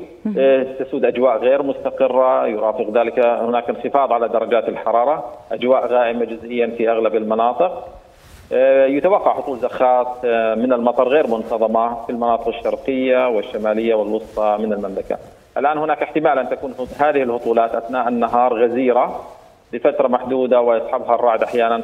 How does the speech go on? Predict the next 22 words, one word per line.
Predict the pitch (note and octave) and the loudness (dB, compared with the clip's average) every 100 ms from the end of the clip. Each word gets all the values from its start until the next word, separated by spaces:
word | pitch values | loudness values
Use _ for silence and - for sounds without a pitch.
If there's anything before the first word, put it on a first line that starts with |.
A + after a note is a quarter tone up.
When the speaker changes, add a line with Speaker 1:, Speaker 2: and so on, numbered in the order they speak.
| - | -2
Speaker 2:
خاصة | C3+ C3 B2 - A2+ A2+ - - _ _ | -2 0 0 0 -2 -4 -12 -20 _ _
في | C#3 B2+ | -2 0
أجزاء | A2+ A#2 B2 A#2 A#2 | 0 2 2 2 -2
من | A2+ - | -8 -6
شمال | A2 A2+ A2 A2+ A2+ | -2 0 0 -2 -4
وشرق | A#2+ A2 - | -4 -4 -2
المملكة. | B2 G#2+ G2 G2+ - G#2+ - - - _ _ - | -2 -2 -2 -4 -2 -4 -6 -18 -20 _ _ -6
آه، | C3 C3+ C3 | -2 0 2
درجات | C3 C3+ C#3 C#3 C3+ | 2 2 2 2 0
الحرارة | - C3 B2 | -4 -2 0
العظمى | B2+ A#2+ | 0 0
والصغرى | A2+ A2 A#2+ A2+ | -2 0 0 0
المتوقعة | A2+ B2 A2 G#2+ A2 | -2 0 0 0 0
اليوم: | A#2 C#3 C#3 | 0 0 0
العاصمة | A2+ A#2+ A#2+ A#2 | 0 0 0 -2
عمان | A2+ A#2 A#2 A#2 A2+ B2 | -2 0 0 0 -2 -2
ثمانتاش | A2 G#2+ A2 - C3+ | -2 0 -2 -2 -6
تسعة، | B2 B2 B2+ B2+ A2 | -4 -2 -4 -6 -12
مرتفعات | G#2+ G2+ A#2 A#2+ A#2+ | -10 -2 0 0 -2
الجبلية | G#2+ G#2+ G#2 G#2 - A#2 A#2 A#2 A2 | -2 -2 -4 -8 -8 -4 -2 0 0
خمستاش | - G#2 - A2+ G2+ - | 0 -4 -4 -6 -6 -6
ستة، | C#3 - C3+ C3 | -8 -2 -2 -2